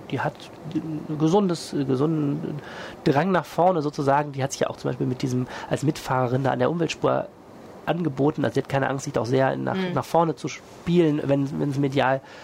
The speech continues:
Speaker 1: medial klappt und ist so wirklich so ein, ein Gesicht und schafft es immer mal wieder, sich zwei, drei Themen rauszupicken und die auch wirklich zu besetzen, dass man das wirklich das Gefühl hat, wer sich so ein bisschen für Kommunalpolitik interessiert, kommt nicht dran vorbei,
Speaker 2: Mhm.
Speaker 1: äh, dass, dass er weiß, wie Frau Zimmermann drüber denkt.
Speaker 2: Mhm.
Speaker 1: Und, ähm, das ist,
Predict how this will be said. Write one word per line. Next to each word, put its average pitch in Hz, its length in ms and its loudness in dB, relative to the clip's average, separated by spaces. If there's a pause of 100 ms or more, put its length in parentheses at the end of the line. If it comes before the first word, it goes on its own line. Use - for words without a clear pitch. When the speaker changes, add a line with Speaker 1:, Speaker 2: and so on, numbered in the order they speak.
(340)
Speaker 1:
medial 135 300 4
klappt - 380 -2
und 147 220 0
ist 147 100 -2
so 147 120 2
wirklich 143 260 0
so 143 80 4
ein, 135 720 0
ein 131 120 0
Gesicht 127 360 2
und 135 140 -2 (360)
schafft - 260 -2
es - 80 -10
immer 156 140 0
mal 139 160 0
wieder, 151 180 0
sich 143 180 -4
zwei, 143 200 0
drei 139 160 2
Themen 143 220 -2
rauszupicken - 500 -2
und 147 60 0
die 143 100 2
auch 110 80 -2
wirklich 151 180 0
zu - 140 -4
besetzen, 131 480 -2
dass 110 160 -4
man 123 80 0
das 120 80 0
wirklich 135 220 -8
das 135 120 -4
Gefühl 131 260 2
hat, - 120 0 (360)
wer 139 120 2
sich 127 100 -2
so 127 60 0
ein 120 60 0
bisschen 135 200 0
für 127 100 0
Kommunalpolitik 127 720 0
interessiert, 139 380 -2
kommt 175 180 -2
nicht 143 120 -10
dran 131 120 0
vorbei, 131 480 2
Speaker 2:
Mhm. 127 80 -2
Speaker 1:
äh, 123 140 6
dass, 123 200 2
dass 123 240 2
er 120 100 2
weiß, 131 200 2
wie 123 80 -4
Frau 123 160 -4 (140)
Zimmermann 127 360 0
drüber 107 200 0
denkt. 104 340 -4 (120)
Speaker 2:
Mhm. 190 320 -2 (200)
Speaker 1:
Und, 120 300 -2
ähm, 113 280 -2
das 117 180 -2
ist, - 200 -6